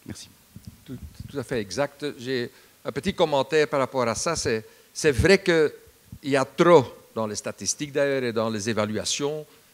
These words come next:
Speaker 2: les participants et les non-participants, comme si tous les non-participants pouvaient être des participants, et comme si le but de chaque événement est d'inclure tout le monde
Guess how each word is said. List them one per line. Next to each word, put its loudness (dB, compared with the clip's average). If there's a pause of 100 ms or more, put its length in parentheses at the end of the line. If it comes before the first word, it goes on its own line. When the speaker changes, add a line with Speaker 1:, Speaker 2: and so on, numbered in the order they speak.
(440)
Speaker 2:
les -4
participants 0
et 0
les 6
non-participants, -2 (460)
comme -6
si -6
tous -2
les 4
non-participants 2
pouvaient 4
être 2
des 6
participants, -4 (320)
et -4
comme -2
si 2 (260)
le 2
but 4
de -4
chaque 2
événement 2 (120)
est 4
d'inclure 0
tout 2
le 0
monde 0